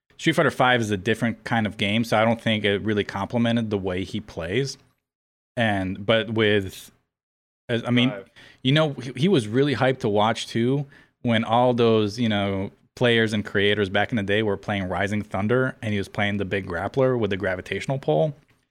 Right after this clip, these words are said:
Speaker 1: That, he was really fun to watch in that game too. So there are certain grapplers and, and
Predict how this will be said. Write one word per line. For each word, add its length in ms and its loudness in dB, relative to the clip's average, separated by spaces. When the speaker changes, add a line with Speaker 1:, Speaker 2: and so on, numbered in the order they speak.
Speaker 1:
That, 240 2
he 100 4
was 160 4
really 260 4
fun 200 0
to 40 0
watch 240 2
in 80 -2
that 160 0
game 200 -6
too. 180 -2
So 120 -4
there 120 2
are 60 0
certain 340 0
grapplers 500 2
and, 180 -4
and 380 -6